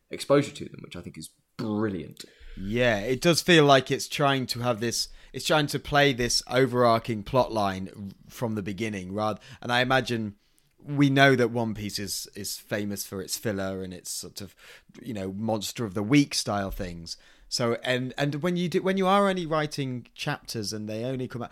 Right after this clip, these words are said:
Speaker 2: it is really hard to have a, a long-term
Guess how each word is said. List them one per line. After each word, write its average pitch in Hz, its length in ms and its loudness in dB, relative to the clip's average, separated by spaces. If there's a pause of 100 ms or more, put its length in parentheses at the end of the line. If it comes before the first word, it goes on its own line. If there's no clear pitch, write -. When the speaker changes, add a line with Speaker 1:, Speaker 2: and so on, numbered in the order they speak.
(160)
Speaker 2:
it - 140 -4
is 196 180 2
really 190 200 2
hard 160 420 4
to 123 280 -2 (640)
have 160 380 2
a, 139 60 6
a 117 320 0
long-term 120 920 -2